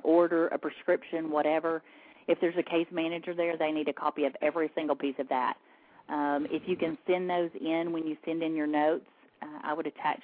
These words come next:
those. In Arkansas, we have a uh, fee that you can charge for your dictation, for your copy,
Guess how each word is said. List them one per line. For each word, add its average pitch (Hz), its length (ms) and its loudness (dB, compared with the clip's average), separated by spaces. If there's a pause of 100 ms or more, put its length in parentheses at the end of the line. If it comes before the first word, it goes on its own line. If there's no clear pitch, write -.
those. 147 300 2
In 160 120 -2
Arkansas, 170 420 0
we 170 140 2
have 160 120 2
a 143 120 -2 (720)
uh, 147 200 0 (120)
fee 269 180 6
that 180 180 2
you 180 60 0
can 165 180 -2
charge 175 420 4 (100)
for 151 140 -2
your 151 280 0
dictation, 170 640 -2
for 160 100 -10
your 151 120 0
copy, 180 460 -2